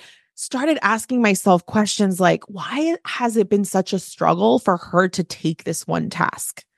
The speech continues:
Like, why? And, and I'm thinking, I'm like, "What would stop her from that?" Like, to me, that task is so easy, but, like, what is challenging her?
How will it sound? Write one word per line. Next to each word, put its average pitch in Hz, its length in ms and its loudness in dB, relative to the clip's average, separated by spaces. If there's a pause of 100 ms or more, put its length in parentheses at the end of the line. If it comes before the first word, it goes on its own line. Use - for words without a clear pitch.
(640)
Like, 190 200 4
why? 196 560 -2
And, 220 180 2
and 196 340 0
I'm 185 200 -2
thinking, 311 320 0
I'm 202 80 2
like, 190 160 2
"What 202 460 2
would 440 120 2
stop - 480 -6
her 269 100 4
from 185 220 0
that?" 160 160 -2
Like, 175 200 -4
to 254 180 4
me, 269 260 4
that 226 220 2
task 226 340 -2
is 202 80 -12
so - 240 -8
easy, 247 540 -8 (420)
but, - 140 -8
like, 226 140 -2
what 214 520 2
is 233 320 -2 (380)
challenging 208 920 0
her? - 300 -8